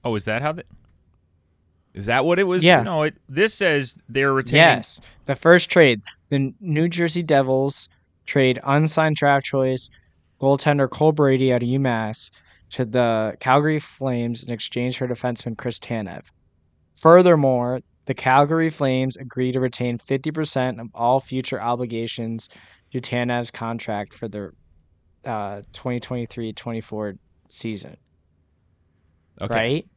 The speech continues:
Speaker 2: Yeah.
Speaker 1: Oh, so
Speaker 3: So that brings you
Speaker 1: Calgary
Speaker 3: down
Speaker 1: So, so the Stars pay, traded for Tanev and they're not gonna pay any of his salary? That's what it
Speaker 3: N-,
Speaker 1: looks like to
Speaker 3: no.
Speaker 1: me.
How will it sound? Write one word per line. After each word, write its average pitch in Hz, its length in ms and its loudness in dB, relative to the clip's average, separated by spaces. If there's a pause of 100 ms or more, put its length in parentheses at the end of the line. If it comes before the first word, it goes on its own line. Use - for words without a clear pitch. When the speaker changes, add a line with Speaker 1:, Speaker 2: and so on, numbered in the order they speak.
(140)
Speaker 2:
Yeah. 110 140 0
Speaker 1:
Oh, 135 140 6
so - 180 2
Speaker 3:
So 147 80 6
that 135 240 6
brings 175 260 4
you - 40 -2
Speaker 1:
Calgary 185 140 2
Speaker 3:
down 131 400 -2
Speaker 1:
So, 165 300 2
so 160 200 -2
the 139 160 0
Stars 180 520 -2
pay, 160 360 -2
traded 147 460 -4
for 139 140 -8
Tanev 135 400 -2
and 117 120 -2
they're 117 80 -2
not 120 160 -4
gonna 120 160 -6
pay 117 280 -4
any 110 260 -4
of 120 80 -4
his 117 120 -8
salary? 120 540 -6 (1120)
That's 147 220 -2
what 156 80 -2
it 131 100 -4
Speaker 3:
N-, 123 60 -6
Speaker 1:
looks 127 200 -6
like 127 160 0
to 113 80 -4
Speaker 3:
no. 120 80 -2
Speaker 1:
me. 156 300 -4